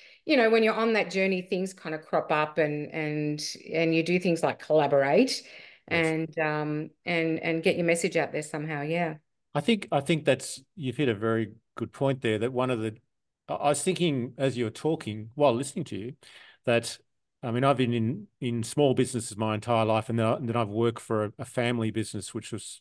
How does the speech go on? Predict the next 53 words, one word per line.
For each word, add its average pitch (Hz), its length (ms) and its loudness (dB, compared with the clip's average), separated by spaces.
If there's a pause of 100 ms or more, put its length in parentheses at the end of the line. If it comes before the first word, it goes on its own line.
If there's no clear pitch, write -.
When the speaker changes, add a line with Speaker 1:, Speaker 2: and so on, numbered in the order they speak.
(140)
Speaker 2:
quite 110 180 0
a 101 40 -4
large 117 340 0
business, 104 480 -10 (840)
um, 101 320 -6
turning 107 280 -4
over 104 180 -4
a - 20 -2
hundred 107 220 -4
and 110 80 0
eighty 104 140 -4
million 107 260 -4
dollars 104 280 -4
a 107 60 -4
year 110 360 -2
in 104 280 -6
earth 131 280 -8
moving 107 220 -4
and 107 100 -6
mining. 110 440 -4
And 110 540 -8
so - 160 -2
I've 110 80 0
worked 135 480 0
with 113 180 0
a 110 60 0
company 110 400 -4 (180)
like 104 240 -6
that, 123 340 2 (500)
but 110 100 0
in 113 100 0
general, 110 300 2
I've 101 80 -2
worked 107 480 -4 (160)
in 104 100 -8
small 104 260 -4
businesses. 107 520 -8
And 113 100 -2
I, 131 140 0 (160)
and 127 140 -4
I 127 140 0
really, 160 320 4
the 120 180 0
online 123 420 2
stuff 113 260 -2
is 117 140 -6
not, 147 260 -4
not 127 180 0
that 131 100 4
much 107 180 -4
different 180 300 -6 (120)
at 113 120 -4
all, 160 240 -2